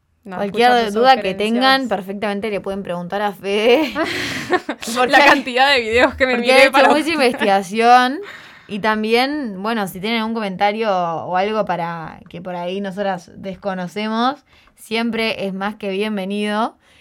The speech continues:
Speaker 2: Así que bueno, también vamos a estar en, en nuestras redes, en Instagram, explicando barra baja ando. Ahí vamos a estar preguntándoles un poco qué temas quieren para la semana que viene.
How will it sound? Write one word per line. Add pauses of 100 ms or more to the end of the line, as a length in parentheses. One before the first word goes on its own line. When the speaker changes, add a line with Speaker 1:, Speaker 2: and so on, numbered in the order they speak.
(300)
Speaker 2:
Así
que
bueno,
también
vamos
a
estar
en,
en
nuestras
redes,
en
Instagram,
explicando
barra
baja
ando. (520)
Ahí
vamos
a
estar
preguntándoles
un
poco
qué
temas
quieren
para
la
semana
que
viene.